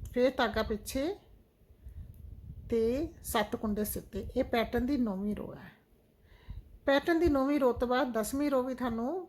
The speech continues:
ਪੁੱਠੀ ਨਹੀਂ ਪੈਣੀ, ਦਸਵੀਂ ਰੋ 'ਚ ਵੀ ਸਾਡਾ ਪੈਟਰਨ ਪੈਣਾ।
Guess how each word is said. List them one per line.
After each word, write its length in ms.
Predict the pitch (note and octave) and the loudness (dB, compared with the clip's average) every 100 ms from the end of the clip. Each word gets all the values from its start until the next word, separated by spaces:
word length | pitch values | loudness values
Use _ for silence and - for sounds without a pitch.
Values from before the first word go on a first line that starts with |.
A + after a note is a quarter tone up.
| - | -6
ਪੁੱਠੀ 280 | A#3 G#3+ C4 | -6 -4 -2
ਨਹੀਂ 120 | C4+ | -2
ਪੈਣੀ, 320 | C4+ C4+ D#4 | 0 0 2
ਦਸਵੀਂ 380 | D#4 C4+ - F4 | 2 0 2 2
ਰੋ 140 | D#4 C4+ | 4 2
'ਚ 100 | C#4+ | 2
ਵੀ 160 | C#4 C4 B3 | -2 -4 -4
ਸਾਡਾ 220 | C4+ A3 | -2 -2
ਪੈਟਰਨ 420 | G#3+ G3+ - F#3+ | -4 -6 -6 -8
ਪੈਣਾ। 360 | F#3 F#3+ F#3+ F#3+ | -8 -8 -8 -10